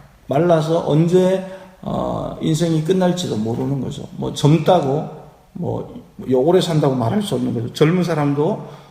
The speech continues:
뭐, 요즘 같으면 언제 어디서든 뭐, 어떻게 될지 모르고, 또 요즘같이 코로나가 이렇게 유행할 때, 또 젊은 사람이라 할지라도,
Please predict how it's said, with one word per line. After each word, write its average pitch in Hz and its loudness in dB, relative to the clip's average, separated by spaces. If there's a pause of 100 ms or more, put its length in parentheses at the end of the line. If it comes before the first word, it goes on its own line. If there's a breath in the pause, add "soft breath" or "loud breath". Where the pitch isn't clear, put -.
(120)
뭐, 127 -2
요즘 139 -2
같으면 131 -4
언제 156 2
어디서든 143 -2 (140)
뭐, 123 -2
어떻게 151 -2
될지 131 -6
모르고, 117 -6
또 156 0
요즘같이 160 0
코로나가 175 0
이렇게 151 -2 (360 loud breath)
유행할 151 0
때, 113 -4 (580 soft breath)
또 - -4
젊은 175 2
사람이라 131 -4
할지라도, 143 -10